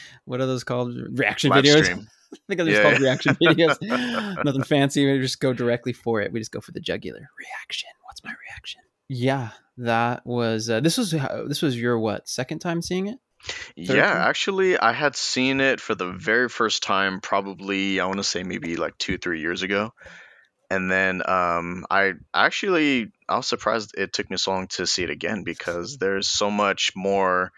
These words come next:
Speaker 2: I'm able to pick up now seeing it the second time. Whereas
Speaker 1: Mm.
Speaker 2: before, I, I feel like a lot of stuff I, I either just didn't notice or, um, maybe I, I just didn't recognize. You know, I, I would see it,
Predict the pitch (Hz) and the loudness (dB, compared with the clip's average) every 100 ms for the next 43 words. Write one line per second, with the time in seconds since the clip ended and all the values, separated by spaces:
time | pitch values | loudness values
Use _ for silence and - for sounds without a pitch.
0 | - - - 95 90 80 - 92 85 - | -20 -6 -2 0 0 -2 -4 -4 -4 -6
1 | 87 87 82 82 87 - 92 87 82 - | -2 0 2 0 -2 -4 -2 -4 -6 -4
2 | - 87 71 - 76 71 - 143 127 117 | -2 -2 -4 -6 -6 -6 0 2 2 2
3 | 107 104 98 95 - - - - - 98 | 0 2 4 2 -2 -14 -14 -12 -4 -2
4 | - - 110 95 92 92 90 - 95 92 | 0 2 2 2 4 4 4 2 2 2
5 | - 95 - - 95 95 90 87 85 87 | 2 0 0 -2 0 2 0 -2 -2 -2
6 | 80 98 104 107 107 - - - 90 87 | 0 2 4 4 4 2 0 -2 0 2
7 | 82 82 - - - - _ 82 85 73 | 2 0 -4 -14 -16 -18 _ 0 2 2
8 | 73 82 107 - 98 104 101 90 95 92 | -2 -6 -10 -8 0 2 6 6 6 4
9 | 98 95 92 87 92 87 - 80 73 78 | 0 -2 -4 -4 -2 -6 -4 -6 -4 -4
10 | - - _ 95 92 69 95 - 101 101 | -4 -6 _ -8 -2 0 0 2 0 0
11 | - - 98 139 | -2 -2 0 0